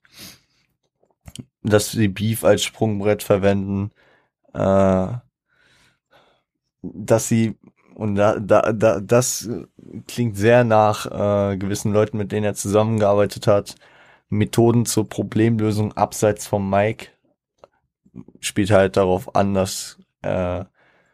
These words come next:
bei, sag ich mal, äh, Respektlosigkeiten dann eher mal Leute vorbeigeschickt werden, als dass ein Diss-Track einfach mal geschrieben wird.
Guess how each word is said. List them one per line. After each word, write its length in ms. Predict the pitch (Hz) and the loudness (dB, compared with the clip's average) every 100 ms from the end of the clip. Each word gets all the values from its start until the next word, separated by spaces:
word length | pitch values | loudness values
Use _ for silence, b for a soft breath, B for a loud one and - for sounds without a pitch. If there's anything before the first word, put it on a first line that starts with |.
| _ _ _ _ _ | _ _ _ _ _
bei, 760 | 73 95 95 107 104 104 104 - - | -16 -8 0 4 6 6 4 0 -4
sag 220 | 101 104 | 0 0
ich 120 | 104 | 0
mal, 380 | 104 98 98 71 | 0 0 0 -2
äh, 340 | 90 98 98 | -2 -2 0
Respektlosigkeiten 1120 | 101 - 117 120 127 120 107 - 117 110 117 | -2 -2 -2 0 2 2 0 0 0 0 -2
dann 160 | 107 107 | -4 -4
eher 260 | 104 107 | -2 0
mal 160 | 104 101 | 0 2
Leute 280 | 107 110 101 | 2 2 -2
vorbeigeschickt 640 | 95 92 92 92 95 - | -2 2 2 0 -4 0
werden, 320 | 95 95 98 | 2 2 0
als 300 | - 92 - | -2 -2 -2
dass 200 | - 98 | 0 0
ein 120 | 95 95 | 0 -4
Diss-Track 400 | 95 - 95 90 | -4 -2 -2 -2
einfach 220 | 90 98 | -4 -4
mal 160 | 95 90 | -4 -4
geschrieben 460 | 87 - - 95 | -6 -8 -8 -2
wird. 280 | 107 120 - | 0 -2 -8